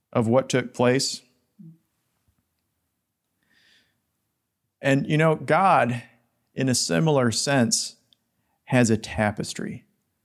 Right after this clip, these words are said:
of men and women of faith who are following him throughout the ages. His tapestry is really long.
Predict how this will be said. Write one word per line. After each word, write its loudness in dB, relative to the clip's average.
of 0
men 4
and 2
women 4
of -2
faith -2
who -2
are -2
following 0
him 0
throughout -2
the 0
ages. -4
His -2
tapestry -2
is -4
really -4
long. -12